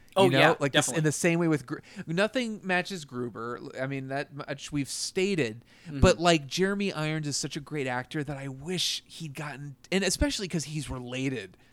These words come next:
Speaker 1: He's Gruber's brother,
Speaker 2: Yeah.
Speaker 1: which
Speaker 2: Yeah.
Speaker 1: is, uh, that fe-, again, that feels like a very, like, how do we rewrite the script and make it directly connected to Die Hard?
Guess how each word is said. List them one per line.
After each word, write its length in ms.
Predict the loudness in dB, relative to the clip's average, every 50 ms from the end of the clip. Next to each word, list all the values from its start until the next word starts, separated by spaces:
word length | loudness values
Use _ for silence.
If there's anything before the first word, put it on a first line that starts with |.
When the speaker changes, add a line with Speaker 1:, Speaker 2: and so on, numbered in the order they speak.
| _ _
Speaker 1:
He's 180 | 2 2 2 2
Gruber's 480 | 2 4 4 4 6 6 4 2 2 -2
brother, 320 | -8 -8 -6 -4 0 2
Speaker 2:
Yeah. 220 | 4 4 4 2 -2 -12 -20 -20 -14 0 2
Speaker 1:
which 200 | 4 4 6 6
Speaker 2:
Yeah. 60 | 6
Speaker 1:
is, 140 | 4 4 0
uh, 80 | -6 0 4
that 240 | 6 6 6 4 0
fe-, 120 | -2 0 0
again, 340 | 2 2 2 2 2 2 2
that 220 | 2 0 0 -2
feels 160 | -4 -4 -2
like 100 | -2 -2 -2
a 60 | -2
very, 400 | -2 -2 -4 -2 -2 -4 -4 -4
like, 300 | -6 -8 -10 -12 -16 -20 -10
how 280 | -4 -2 0 0 0
do 80 | -2 -4
we 160 | -4 -6 -4
rewrite 420 | -4 -4 -4 -2 -2 -2 -4 -4
the 80 | -8 -12
script 380 | -12 -12 -10 -10 -10 -10 -8 -10
and 100 | -10 -10
make 220 | -8 -10 -10 -10
it 220 | -12 -14 -14 -12 -10
directly 500 | -8 -6 -6 -6 -8 -8 -10 -10 -12 -12
connected 560 | -12 -14 -14 -14 -14 -12 _ -14 -14 -14 -14
to 300 | -14 -12 -10 -10 -12 -12 -14 -12
Die 240 | -8 -6 -6 -6 -6
Hard? 300 | -6 -8 -8 -10 -12